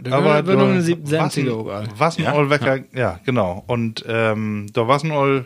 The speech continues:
Speaker 2: die ersten Inline-Skater.
Speaker 3: Oh, okay.
Speaker 1: Aber das, das, das sind ja immer so Phasen. Da kommt das wer und dann ist das auch wieder weg. Ich hab
Speaker 2: Und dann
Speaker 1: das von Tage, nee, äh, gestern hat das Thema, anhat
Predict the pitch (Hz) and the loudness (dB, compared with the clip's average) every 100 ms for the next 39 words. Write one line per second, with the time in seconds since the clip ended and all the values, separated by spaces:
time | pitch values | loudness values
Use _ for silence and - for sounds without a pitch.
0 | - 123 127 135 135 - 117 139 165 110 | -8 -6 -2 0 -2 -2 -6 2 4 2
1 | 87 90 107 90 - 78 156 156 92 80 | -4 -8 -6 -6 -6 -8 -6 -6 -8 -16
2 | - - 117 80 - - - - - - | -18 -10 -8 -8 -14 -20 -20 -20 -20 -12
3 | - 147 156 - 165 151 160 147 170 147 | -2 2 2 0 -2 2 0 2 2 2
4 | 165 170 156 - 156 147 117 101 - 139 | 0 0 0 0 -2 0 -4 -8 -6 -4
5 | 131 131 151 175 202 226 135 135 143 135 | -4 0 0 0 -6 -10 -6 -4 -4 -6
6 | 147 131 131 127 117 - _ _ 165 175 | -8 -6 -6 -4 -6 -10 _ _ -2 0
7 | 214 196 180 - 170 175 185 185 190 - | 2 0 -2 -2 2 4 4 2 -2 0
8 | 170 151 139 - - - 160 165 185 175 | 0 0 -6 -12 -14 -12 -8 -6 -4 -4
9 | 170 156 170 165 - - 170 - 175 170 | -6 -8 -10 -10 -12 -12 -10 -6 -4 -4
10 | 180 - - - - - - - _ - | -6 -14 -20 -20 -20 -20 -20 -20 _ -2
11 | 156 185 190 180 | 0 2 0 -2